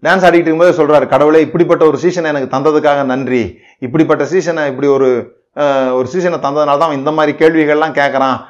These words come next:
நான் உமக்கு நல்ல நல்ல விஷயமா, உம், உம்மை பற்றி நல்ல நல்ல விஷயங்களா சொல்றதுக்கு என்னால முடியுது" அப்படின்னு அதுக்கும் சேர்ந்து டான்ஸ் ஆடுறாரு.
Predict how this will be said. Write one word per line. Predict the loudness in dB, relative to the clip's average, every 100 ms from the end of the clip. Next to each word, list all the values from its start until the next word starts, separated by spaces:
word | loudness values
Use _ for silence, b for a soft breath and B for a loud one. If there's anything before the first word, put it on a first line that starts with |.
| B
நான் | -2 0
உமக்கு | 0 0 0 0 -4 -14
நல்ல | -2 0 2
நல்ல | 2 2
விஷயமா, | 0 -2 -2 0 0 -2
உம், | -2 -2 -2
உம்மை | -4 -2 -2
பற்றி | -2 -4
நல்ல | -2 0 0
நல்ல | 0 -2
விஷயங்களா | -4 -4 0 0 0 -6 _
சொல்றதுக்கு | 0 0 0
என்னால | 0 0 0
முடியுது" | -2 -4 -2 -2 -2 -8 b
அப்படின்னு | -4 -2 -2
அதுக்கும் | -2 -2 -4
சேர்ந்து | -4 -6
டான்ஸ் | -2 -2 -2 -8
ஆடுறாரு. | -8